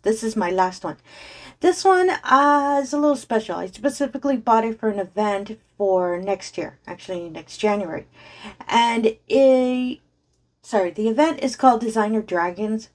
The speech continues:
by Diamonds and Stuff. And, uh, she had announced it, ooh, probably a month ago that she was gonna have an event in January, and sh-, you could already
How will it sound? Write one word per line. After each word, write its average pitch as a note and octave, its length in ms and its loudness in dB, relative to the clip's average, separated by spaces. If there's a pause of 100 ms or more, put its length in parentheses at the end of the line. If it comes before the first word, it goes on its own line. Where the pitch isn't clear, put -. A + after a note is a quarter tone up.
(100)
by F3+ 680 0 (840)
Diamonds G#3 400 2
and F#3 100 -10
Stuff. - 300 -6 (260)
And, G#3 420 -2 (100)
uh, A3 360 6
she B3+ 180 -6
had C#4 140 2
announced A3 540 -2
it, A3+ 200 -2
ooh, B3+ 600 -6 (600)
probably D4 340 4
a - 20 0
month A3 320 0
ago A3+ 340 2
that A3 320 0
she A3 140 -2
was A3 120 4
gonna G#3 180 -2
have G3 120 -2
an F#3+ 100 -6
event F#3+ 300 0
in G3 140 -10
January, A3+ 800 2
and F#3 500 -4 (380)
sh-, - 180 -20 (240)
you A#3+ 140 -4
could B3+ 160 4
already A3 280 4